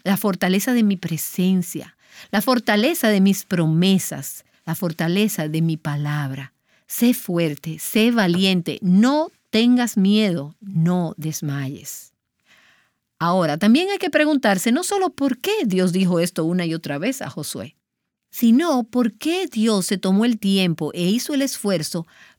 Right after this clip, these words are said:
para registrar todo este discurso en la Biblia.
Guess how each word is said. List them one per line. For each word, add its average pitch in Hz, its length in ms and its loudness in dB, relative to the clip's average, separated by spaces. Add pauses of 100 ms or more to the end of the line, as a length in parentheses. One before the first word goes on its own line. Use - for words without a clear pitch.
(120)
para 240 320 2
registrar 214 880 2
todo 208 400 2
este 202 260 0
discurso 196 720 -2
en 156 80 -2
la 143 140 -6
Biblia. - 500 -8